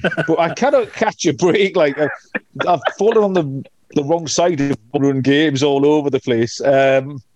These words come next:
Chicago got ahead in the eighth. The Cubs couldn't hold on, gave it back to Pittsburgh in the ninth. Uh, the Giants, as dogs, went down in a one-run game. Um, Saint Louis ended up losing by two. Uh, I got,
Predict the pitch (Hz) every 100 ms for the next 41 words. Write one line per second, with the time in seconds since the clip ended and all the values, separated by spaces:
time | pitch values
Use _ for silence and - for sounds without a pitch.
0 | _ _ _ _ - - - 180 175 156
1 | 165 170 156 156 151 147 147 180 185 -
2 | - - 147 - 175 151 143 - _ _
3 | - 170 160 151 160 139 156 160 147 147
4 | 127 131 131 - - 101 135 - - 131
5 | 127 113 104 104 123 151 147 147 - _
6 | _ _ - 120 107 101 - 143 147 175
7 | 170 170 - 143 - 151 156 151 151 151
8 | 131 151 156 151 147 147 151 143 147 135
9 | 147 147 147 143 _ _ _ _ _ _
10 | _ _ _ _ 120 117 117 113 107 _
11 | _ - 139 156 143 147 127 131 131 131
12 | 123 104 - 123 _ - - 175 120 -
13 | _ _ _ _ _ - 127 139 139 143
14 | 147 139 240 254